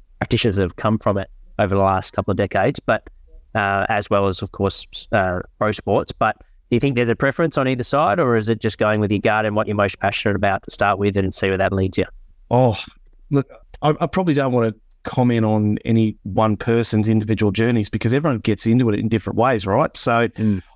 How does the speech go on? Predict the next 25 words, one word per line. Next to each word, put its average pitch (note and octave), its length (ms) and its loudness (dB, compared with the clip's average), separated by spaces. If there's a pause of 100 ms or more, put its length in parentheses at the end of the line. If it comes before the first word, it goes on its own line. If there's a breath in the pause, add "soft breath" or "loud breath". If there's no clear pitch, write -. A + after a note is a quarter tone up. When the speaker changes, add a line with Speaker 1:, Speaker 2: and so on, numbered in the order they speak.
Speaker 2:
I C#3 100 0
don't - 180 -2
think F3+ 160 -2
that D3+ 200 -2
there's A#2+ 200 2
any A2+ 180 2
one G#2 400 0
right G2+ 400 0
way C#3+ 200 0
to D#3 100 0
do C#3+ 240 -2
it. - 100 -6 (360)
Um, A2+ 360 2 (400)
but C#3 140 2
I C3+ 80 2
do D3 360 2
think - 540 -2 (160)
as B2+ 320 0
your A#2+ 160 4
career A2+ 400 2
progresses, - 1000 -2 (480)
it's - 180 0
important A#2 640 0
to G#2+ 100 2
get G#2+ 460 0